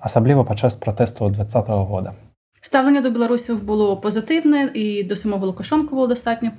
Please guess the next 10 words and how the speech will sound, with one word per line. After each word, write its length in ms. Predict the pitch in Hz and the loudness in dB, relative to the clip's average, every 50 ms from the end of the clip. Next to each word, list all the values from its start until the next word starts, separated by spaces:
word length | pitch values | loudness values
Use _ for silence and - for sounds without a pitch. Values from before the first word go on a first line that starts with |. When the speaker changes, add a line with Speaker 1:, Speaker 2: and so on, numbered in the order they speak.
| _ _ - | _ _ -8
Speaker 2:
позитивне. 600 | 226 220 214 214 214 233 226 208 214 208 208 202 196 190 185 - - | -6 -6 -6 -6 -4 -4 -2 -2 -2 -2 -2 -2 -6 -6 -8 -8 -4
Мені 200 | 202 196 190 196 | -4 -2 -2 -2
здається, 480 | 196 - 190 190 190 190 - - 196 190 | -2 -2 -2 -2 -2 -4 -4 -8 -8 -8
що 180 | - - 202 | -4 -6 -4
значно 400 | 196 202 233 233 226 - - 220 | 0 0 0 0 0 -2 -8 -6
позитивніше, 640 | 214 233 220 - - - 240 226 208 185 - - 202 | -4 -4 -6 -6 -2 -2 0 0 0 -2 -4 -6 -6
ніж 260 | 196 185 - - - - | -4 -4 -6 -8 -12 -10
в 20 | |
самій 220 | - 226 214 208 196 | -2 0 0 0 2
Білорусі. 520 | 196 202 220 262 294 294 - - 254 240 | 0 0 0 0 0 -2 -2 -4 -4 -4